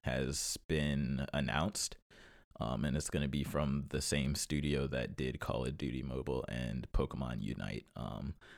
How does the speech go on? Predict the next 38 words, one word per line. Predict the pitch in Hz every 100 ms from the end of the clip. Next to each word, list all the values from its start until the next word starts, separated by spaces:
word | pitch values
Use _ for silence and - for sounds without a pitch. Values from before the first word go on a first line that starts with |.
| -
I | - 90
played | 80 131 135
a | 98
little | 95 92
bit | 90
of | 85
Call | 87
of | 85
Duty | 82 78
Mobile. | 78 78 76 80 - - -
Um, | 69 67 58 -
I | 73
don't | 76
play | - 69
it | 64
that | 62
much, | 71 62 -
but | - -
I | 80
really | 82 101 80
do | 71 78
like | 65 67
Pokemon | - 71 - 69 62
Unite. | 55 57 60 - _ -
I | -
think | 76
it's, | 69 - - -
that's | 73 69 -
also | - 69 67 64
a |
very | 65 65 65
good | 64 64
mobile | 67 67
game, | 78 67 73
and | 80 92 98
it's | 82
on | 78 69
Switch, | - 69 80 - -